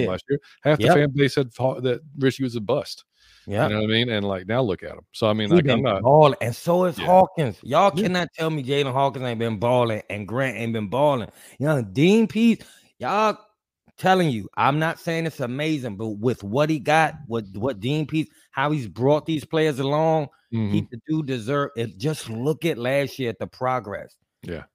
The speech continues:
Speaker 1: And him, he got, like, balls. He putting Troy Anderson in the game. Like, I respect him. I
Speaker 2: Yeah,
Speaker 1: thought he did
Speaker 2: yeah,
Speaker 1: an
Speaker 2: and we'll, we'll
Speaker 1: amazing
Speaker 2: get
Speaker 1: job.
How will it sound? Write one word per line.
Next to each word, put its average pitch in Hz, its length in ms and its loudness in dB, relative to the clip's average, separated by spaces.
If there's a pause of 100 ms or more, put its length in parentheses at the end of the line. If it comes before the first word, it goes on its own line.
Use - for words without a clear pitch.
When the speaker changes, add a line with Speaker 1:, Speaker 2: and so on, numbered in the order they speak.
(300)
Speaker 1:
And 113 560 -4
him, 147 360 -2
he 135 180 -2
got, 127 340 -2
like, 107 320 -10
balls. 117 440 2
He 110 60 -10
putting 117 300 -4
Troy 135 260 -2
Anderson 131 400 -4
in 127 80 -4
the 123 80 -6
game. 127 400 -2
Like, 92 260 -6 (300)
I 120 140 -4
respect 107 480 -6
him. - 160 -18 (420)
I - 60 -6
Speaker 2:
Yeah, 87 80 -4
Speaker 1:
thought 113 120 2
he 107 60 -4
did 104 140 -4
Speaker 2:
yeah, 98 80 -2
Speaker 1:
an 101 100 -4
Speaker 2:
and 117 100 4
we'll, 135 100 0
we'll 131 180 2
Speaker 1:
amazing 147 60 6
Speaker 2:
get 135 180 4 (140)
Speaker 1:
job. 87 180 -6